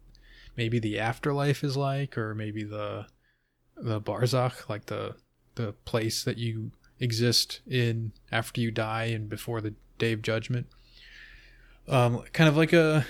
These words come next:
existence without the physical world, you know, your, your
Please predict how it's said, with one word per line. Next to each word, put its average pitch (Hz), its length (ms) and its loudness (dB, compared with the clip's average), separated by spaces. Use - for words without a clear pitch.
existence 147 640 4
without 135 440 2
the 127 320 -2
physical 131 800 2
world, 156 560 -2
you 117 140 -2
know, 107 140 -4
your, 113 260 -2
your 110 360 -4